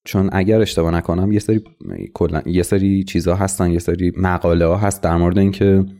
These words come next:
اه، دیدیم دیگه پایینش می‌نویسه مثلاً دکتر فلانی گفت حالا مقاله رو داریم. یعنی تو به واسطه اینکه دکتر فلانی اینو گفت فرض رو بر این می‌ذاری که کل م-، موضوع درسته. خب من همیشه به این موضوع فکر می‌کنم که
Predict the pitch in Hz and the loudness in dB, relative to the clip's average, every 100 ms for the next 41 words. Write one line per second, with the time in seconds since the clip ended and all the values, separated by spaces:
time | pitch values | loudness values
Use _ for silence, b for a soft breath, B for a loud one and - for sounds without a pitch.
0 | - 90 85 90 98 98 82 80 87 87 | -2 0 2 2 4 4 2 2 2 2
1 | 95 95 104 98 101 95 98 92 87 101 | 2 2 2 2 2 2 2 2 2 2
2 | 98 92 85 82 92 113 131 139 104 110 | 2 2 4 4 4 4 2 2 2 0
3 | - 92 85 92 120 139 104 87 80 78 | -2 -2 2 4 4 2 2 0 0 0
4 | 71 69 69 - - _ _ - 90 131 | 0 -4 -8 -12 -20 _ _ -2 0 2
5 | 117 92 92 104 92 110 104 101 90 85 | 4 4 2 2 2 2 2 2 0 0
6 | - 95 82 85 82 85 85 92 87 80 | 2 2 2 0 2 0 0 2 2 0
7 | 85 98 127 139 - - _ _ _ _ | 2 4 4 0 -10 -20 _ _ _ _
8 | - 107 135 139 127 123 127 123 127 127 | -2 2 2 4 4 4 4 4 2 2
9 | 127 120 120 113 87 95 95 110 95 82 | 2 4 4 4 4 2 4 4 4 4
10 | 82 - - - 85 98 92 - 110 98 | 0 -4 -8 -2 0 2 -2 -2 -2 -2
11 | - 107 98 110 95 101 104 90 82 78 | 0 0 2 2 0 -2 -2 -2 -2 -4
12 | - 76 | -2 -4